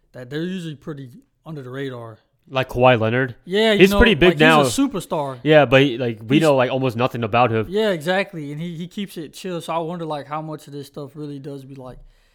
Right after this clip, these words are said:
Speaker 1: how much of celebrities, like, are attention-seeking individuals,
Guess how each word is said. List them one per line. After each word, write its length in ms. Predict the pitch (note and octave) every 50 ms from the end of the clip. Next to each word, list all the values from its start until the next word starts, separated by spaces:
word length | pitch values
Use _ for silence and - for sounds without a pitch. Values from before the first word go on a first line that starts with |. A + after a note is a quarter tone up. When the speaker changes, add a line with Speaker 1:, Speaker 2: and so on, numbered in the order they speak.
| _ _ _ _ _ _ _ _ _ _ _ _ _
Speaker 1:
how 180 | - - F3+
much 300 | G3 F#3+ F#3 F3+ - - - _ _ _ _ _ _
of 300 | - D3+ D#3 C#3+ B2+ -
celebrities, 420 | - C#3+ C#3+ D3+ D3+ D3 C#3+ C3+
like, 160 | C#3+ C3+ B2 -
are 260 | B2+ C#3 D3+ D#3 D3+
attention-seeking 920 | D3 - - D#3+ D3 - - D#3 C#3+ - - D#3+ C#3+ _ D#3+ D3 D3+ D3 C3+ _ _ _ _ - - - - _ _ _ _ _ _ _ _ _ _ _
individuals, 840 | - D#3+ D3 D3 C3+ D#3+ D3+ D3+ D3 D3+ D3+ D3+ D3+ C#3 - -